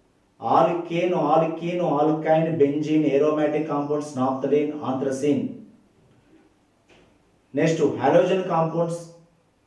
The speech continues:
ethers, alcohol, alcohol,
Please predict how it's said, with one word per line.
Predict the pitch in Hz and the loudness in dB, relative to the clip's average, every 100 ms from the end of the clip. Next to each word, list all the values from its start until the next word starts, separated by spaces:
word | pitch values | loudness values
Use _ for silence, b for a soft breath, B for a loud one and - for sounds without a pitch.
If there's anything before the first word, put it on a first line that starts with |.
| _ _ _ _ _ _ _ _ - | _ _ _ _ _ _ _ _ -4
ethers, | 131 165 190 180 160 - - - _ _ _ _ _ _ - | 0 2 4 2 0 -8 -18 -20 _ _ _ _ _ _ -2
alcohol, | 139 180 - 185 170 175 233 - - _ _ _ _ _ _ _ _ _ - | 2 2 0 -2 0 0 -2 -8 -18 _ _ _ _ _ _ _ _ _ -2
alcohol, | 139 175 170 165 165 165 - | 2 2 0 0 0 0 -2